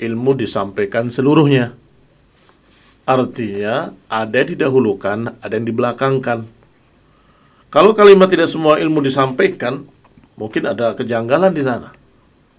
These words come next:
Mengapa? Karena dalam hadis yang sahih dikatakan, "Man katama ilman nafi'an alzamahu bilizamin min nar." Atau kama qala sallallahu alaihi wa ala alihi wasallam. Dikatakan dalam salah satu riwayat,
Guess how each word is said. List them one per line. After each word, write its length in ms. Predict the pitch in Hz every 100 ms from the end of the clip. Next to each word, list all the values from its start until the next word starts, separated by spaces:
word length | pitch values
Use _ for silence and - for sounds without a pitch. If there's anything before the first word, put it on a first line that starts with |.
| _
Mengapa? 720 | - 139 190 123 139 185 - - _ _
Karena 260 | - 151
dalam 160 | 143 151
hadis 240 | 151 196
yang 160 | 190 156
sahih 320 | - 135 165
dikatakan, 640 | 180 - 123 139 143 147 135
"Man 400 | 127 123 120 -
katama 720 | - 151 143 123 110 104 98 117
ilman 480 | 143 120 110 104
nafi'an 560 | 104 101 98 135 151 170
alzamahu 560 | 107 104 117 151 113 110
bilizamin 640 | 95 98 95 107 123 143
min 160 | 143 139
nar." 320 | 160 131 - - - -
Atau 160 | 120 123
kama 240 | 117 113
qala 240 | 139 123
sallallahu 480 | 110 107 104 120 123
alaihi 560 | 107 101 110 127 123 135
wa 240 | 117 101
ala 400 | 104 117 104 98
alihi 400 | - 123 131 143
wasallam. 480 | 104 92 92 82 78 _ _ _ _ _ _ _ _ _ _ _ _ _ -
Dikatakan 480 | 101 110 127 143
dalam 160 | 196 156
salah 240 | 135 131
satu 160 | 127 127
riwayat, 560 | 113 107 110 135 196